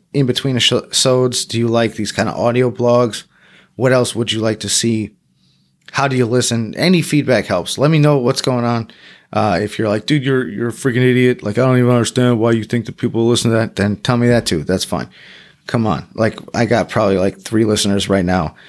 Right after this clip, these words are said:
and, uh, they're my mom on three different devices. So it's all good.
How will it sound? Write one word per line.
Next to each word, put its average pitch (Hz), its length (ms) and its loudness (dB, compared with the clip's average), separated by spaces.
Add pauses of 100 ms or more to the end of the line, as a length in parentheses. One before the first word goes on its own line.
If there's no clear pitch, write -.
(260)
and, 90 340 0
uh, 80 300 2
they're 110 140 0
my 104 180 2
mom 87 340 2
on 85 140 0
three 95 200 -2
different 87 280 -2
devices. - 640 -4
So - 280 0
it's - 160 -4
all 104 140 0
good. 92 260 -2